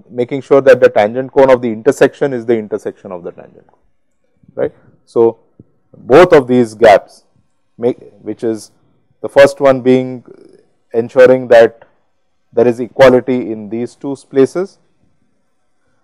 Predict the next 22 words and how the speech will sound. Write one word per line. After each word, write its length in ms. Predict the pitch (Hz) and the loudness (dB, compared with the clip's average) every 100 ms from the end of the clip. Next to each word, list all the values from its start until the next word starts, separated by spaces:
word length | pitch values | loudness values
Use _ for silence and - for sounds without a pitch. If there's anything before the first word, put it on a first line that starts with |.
| - | -14
and 160 | 110 117 | -10 -4
the 60 | |
second 320 | 120 131 156 139 | 2 2 2 2
one 220 | 135 127 | 4 4
ensuring 400 | 120 - 127 127 | -2 0 0 2
that 180 | 120 113 | 2 2
there 100 | 110 | 0
is 120 | 110 | -2
an 100 | 110 | -8
equality 520 | 101 120 117 110 110 | -2 0 2 0 -8
here. 340 | - 131 95 - _ _ _ _ _ _ _ _ _ - _ | -2 2 2 0 _ _ _ _ _ _ _ _ _ -20 _
Both 220 | 131 156 151 | 4 4 4
of 120 | 123 | 0
these 220 | 123 113 | -2 -2
gaps 340 | 113 113 - | 4 4 4
are 160 | 123 113 _ _ _ _ _ _ _ | -2 -2 _ _ _ _ _ _ _
plugged 280 | 120 113 110 | 2 2 2
once 320 | 107 104 - | -2 -2 -4
we 120 | 110 | -6
have 280 | 95 95 92 _ _ _ _ _ _ _ - | 0 0 0 _ _ _ _ _ _ _ -14
linear 320 | 107 98 90 | -12 -10 -12
independence. 480 | 85 - - - | -14 -18 -20 -20